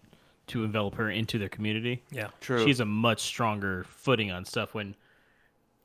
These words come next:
Speaker 1: you know, it's
Speaker 3: True.
Speaker 1: apparent that her boyfriend in that one is very much an asshole.
Speaker 3: Yeah.
Speaker 1: Especially the director's cut, guys. Check that one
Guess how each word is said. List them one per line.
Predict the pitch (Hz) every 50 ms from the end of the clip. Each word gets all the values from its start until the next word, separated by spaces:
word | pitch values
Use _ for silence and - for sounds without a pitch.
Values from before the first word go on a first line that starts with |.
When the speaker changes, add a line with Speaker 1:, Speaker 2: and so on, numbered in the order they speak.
| _ -
Speaker 1:
you | - 139 139
know, | 135 127 123
it's | 127 135 135 -
Speaker 3:
True. | 143 120 -
Speaker 1:
apparent | 170 156 143 135
that | 135 131
her | 131 131
boyfriend | 113 135 135 135 - 131 120 113
in | 113
that | 117 120 113
one | 110 110 107
is | 98 95 - - - -
very | 123 113 107
much | 104 107 107 104 -
an | 127 123
asshole. | 127 127 - - 143 139 139 139 -
Speaker 3:
Yeah. | 127 117 104
Speaker 1:
Especially | 92 90 - - 131 139 135 - - 104
the | 98
director's | 90 98 95 92 90 - - -
cut, | - - - - -
guys. | - 90 - -
Check | - - - - -
that | 107 104
one | 101 101